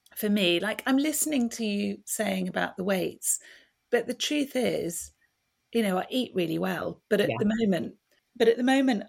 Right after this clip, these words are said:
Speaker 1: I just, I don't have the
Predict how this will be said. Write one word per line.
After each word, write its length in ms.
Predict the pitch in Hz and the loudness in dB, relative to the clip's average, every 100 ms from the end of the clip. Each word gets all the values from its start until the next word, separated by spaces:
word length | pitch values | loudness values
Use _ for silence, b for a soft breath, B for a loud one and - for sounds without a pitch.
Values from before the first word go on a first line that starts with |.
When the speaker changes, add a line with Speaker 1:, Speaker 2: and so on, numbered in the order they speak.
| _ | _
Speaker 1:
I 260 | 240 254 247 | -8 -6 -4
just, 460 | 277 247 - - - b b b b b b b b b _ _ _ _ | -6 -4 -6 -6 -10 b b b b b b b b b _ _ _ _
I 240 | 262 277 - | -4 -4 2
don't 380 | 262 277 285 - _ _ | 4 4 0 -6 _ _
have 680 | - - 277 262 185 - - - _ _ _ _ _ | -8 -4 -2 -2 -2 -6 -10 -18 _ _ _ _ _
the 500 | 208 202 202 196 | 2 4 2 0